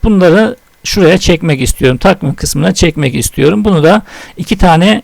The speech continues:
e, değerden faydalanarak bulacağım. Birincisi formül olarak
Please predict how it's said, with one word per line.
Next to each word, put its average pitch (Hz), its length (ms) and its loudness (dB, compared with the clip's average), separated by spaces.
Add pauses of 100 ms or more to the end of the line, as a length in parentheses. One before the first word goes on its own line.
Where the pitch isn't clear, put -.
e, 151 360 2
değerden 160 540 2
faydalanarak 127 800 2
bulacağım. 190 480 2
Birincisi 180 600 0
formül 170 400 0
olarak 135 320 4